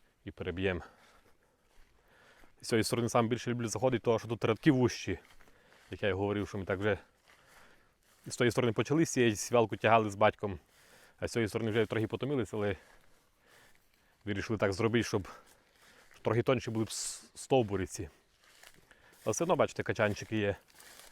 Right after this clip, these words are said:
Повикидали тут гарні. А так взагалі, мені здається, як по врожайності хто знає, так я й не можу сказати, якби, яка була б вона,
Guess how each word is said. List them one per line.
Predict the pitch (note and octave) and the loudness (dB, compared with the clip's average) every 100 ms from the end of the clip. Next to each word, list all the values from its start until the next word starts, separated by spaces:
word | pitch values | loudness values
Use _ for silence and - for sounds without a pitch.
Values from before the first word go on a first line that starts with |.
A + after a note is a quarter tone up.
| - - _ _ _ - | -20 -20 _ _ _ -14
Повикидали | G2+ F#2+ G#2 G#2+ G2+ | -10 -6 -2 0 0
тут | A#2+ | -4
гарні. | G2 G2 F#2 D#2+ - - - _ _ _ _ _ _ _ - _ _ _ - _ - - - _ _ _ _ - - _ _ _ _ _ _ _ _ _ _ _ _ _ _ _ _ _ _ _ - - | 0 0 -2 -8 -14 -20 -20 _ _ _ _ _ _ _ -20 _ _ _ -20 _ -20 -20 -20 _ _ _ _ -20 -20 _ _ _ _ _ _ _ _ _ _ _ _ _ _ _ _ _ _ _ -18 -6
А | |
так | G#2 A#2+ | 0 2
взагалі, | A#2+ B2 | 2 0
мені | B2+ A#2 | 0 0
здається, | B2+ - A#2 | 0 0 -4
як | - - - - - - | -6 -16 -20 -20 -16 -2
по | C#3 | 2
врожайності | C3 D#3+ C3+ D3 | 6 6 4 -4
хто | - F3 | -2 -2
знає, | A#2+ | 2
так | B2 - | 0 4
я | A#2+ | 4
й | A2+ - - - A#2+ | 2 -2 -20 -8 4
не | |
можу | C#3+ D#3+ | 6 6
сказати, | - A2+ A2+ | 6 2 2
якби, | A2 B2+ | 0 0
яка | A#2+ A2 A#2 | 0 6 4
була | G#2 G#2+ A2+ G#2+ | 4 2 4 4
б | |
вона, | G#2+ G#2+ | 4 0